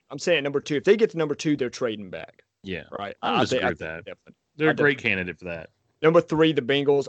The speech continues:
Speaker 1: I think we go offensive line, and this is the best offensive lineman. I know the Giants took Andrew Thomas last year. I, I, he's a Georgia boy. I love Andrew Thomas, but he, he's not on the level of Penei Sewell.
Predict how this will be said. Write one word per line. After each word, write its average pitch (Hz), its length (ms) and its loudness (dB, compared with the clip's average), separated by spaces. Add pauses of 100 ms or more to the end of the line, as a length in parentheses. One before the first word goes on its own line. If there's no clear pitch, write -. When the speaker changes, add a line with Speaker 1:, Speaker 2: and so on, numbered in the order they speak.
Speaker 1:
I 143 80 0
think 143 200 -2
we 151 80 0
go 143 200 6
offensive 131 320 -2
line, 151 300 0 (120)
and 117 320 -8
this 143 260 0
is 139 140 -4
the 156 140 0
best 147 360 2
offensive 139 400 -4
lineman. 127 440 -4 (240)
I 131 80 -2
know 147 120 4
the 147 140 -2
Giants 135 420 0
took 131 320 -6 (140)
Andrew 131 260 -2
Thomas 127 340 -4
last 131 280 0
year. 139 220 -2 (480)
I, 156 140 0
I, 127 180 -2 (200)
he's 123 180 -8
a 123 60 -6
Georgia 135 320 4
boy. 117 180 -2
I 117 80 0
love 127 260 4
Andrew 117 240 -2
Thomas, 107 340 -12 (440)
but 127 100 0
he, 160 300 0
he's 127 260 -2
not 135 200 2
on 127 100 -4
the 120 80 -6
level 104 300 -6
of - 80 -16
Penei 98 200 -14
Sewell. 57 440 -16